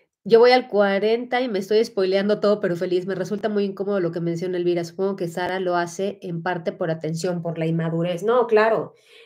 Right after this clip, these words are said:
No, Sara es digna de terapia. Las dos. Sara, sí, las dos. Pero Sara, Sara, después de que llegas a ese final, dices,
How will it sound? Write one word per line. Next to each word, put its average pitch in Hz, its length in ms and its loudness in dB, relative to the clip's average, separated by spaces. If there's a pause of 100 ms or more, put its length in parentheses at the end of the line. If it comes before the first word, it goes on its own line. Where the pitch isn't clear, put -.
(120)
No, 233 160 6
Sara 320 520 6 (720)
es 233 180 8
digna 330 340 6
de 208 440 10
terapia. 165 420 4 (640)
Las - 80 -20
dos. - 340 -20 (580)
Sara, 214 420 2 (180)
sí, 370 160 -2
las 320 180 2
dos. - 420 -2 (240)
Pero 175 240 -2
Sara, 185 420 -4
Sara, 220 440 4
después 226 320 4
de 294 60 0
que 269 120 2
llegas 220 280 0
a 208 40 -4
ese 220 140 -4
final, 180 280 -8
dices, 175 460 -8